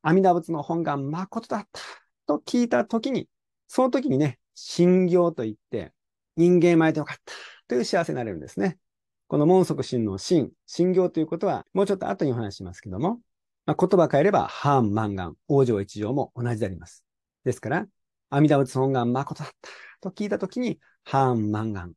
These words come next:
往生一生の身になる。それは一年の瞬間なんですね。一思いと書いて一年と読みますけども、パッともスッとも言う間もない時間の極まりで、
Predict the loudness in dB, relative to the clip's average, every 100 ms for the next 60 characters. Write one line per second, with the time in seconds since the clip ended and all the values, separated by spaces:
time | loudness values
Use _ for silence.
0 | 0 2 4 4 0 -2 -2 -2 -2 -4
1 | -4 -6 -10 _ _ _ _ _ _ -2
2 | 2 2 2 -6 2 4 6 2 -2 -2
3 | -2 -2 -4 -4 -6 -10 -8 -8 -8 -10
4 | _ _ _ _ _ 2 6 6 6 2
5 | -2 -4 -4 -6 0 4 4 4 2 0
6 | -4 -10 -10 -10 -16 _ _ _ _ 0
7 | 0 0 0 0 0 -4 0 -2 0 0
8 | 0 -2 -2 -4 -6 -8 -6 0 2 2
9 | 0 -2 2 4 4 4 0